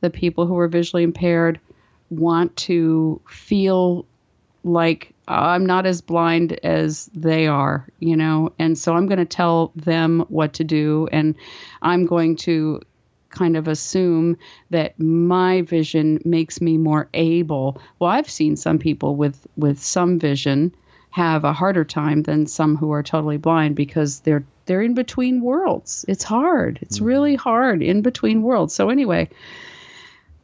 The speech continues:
Speaker 1: I had spent a lot of time with this one couple. She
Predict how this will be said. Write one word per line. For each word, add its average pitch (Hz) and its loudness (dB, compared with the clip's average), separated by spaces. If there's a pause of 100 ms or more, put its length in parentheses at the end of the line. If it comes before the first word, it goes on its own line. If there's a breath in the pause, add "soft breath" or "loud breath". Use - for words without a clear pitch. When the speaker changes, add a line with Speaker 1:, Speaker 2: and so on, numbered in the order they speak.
Speaker 1:
I 277 2
had 254 2
spent 208 0
a 202 0
lot 185 2
of 185 -4
time 170 0 (140 loud breath)
with 175 0
this - -2
one 165 4
couple. 160 0 (140)
She 165 0